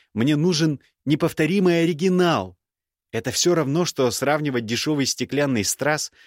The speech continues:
с бриллиантом высшей пробы. Мне нужна та самая Ингерт, которая была моей женой. Ингерт, а не похожая на нее блондинка, понимаешь? Либо она, либо никто. Другого не дано».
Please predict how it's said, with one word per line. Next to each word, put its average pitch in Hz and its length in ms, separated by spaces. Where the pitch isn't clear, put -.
с 98 140
бриллиантом 143 680
высшей 127 340
пробы. 110 460
Мне 131 260
нужна 160 380
та 151 220
самая 156 600
Ингерт, 151 440
которая 151 420
была 135 280
моей 135 320
женой. 131 580
Ингерт, 135 600
а 104 100
не 127 120
похожая 139 580
на 117 80
нее 127 240
блондинка, 139 600
понимаешь? 147 760
Либо 151 320
она, 151 240
либо 160 240
никто. 151 540
Другого 156 520
не 147 200
дано». 151 680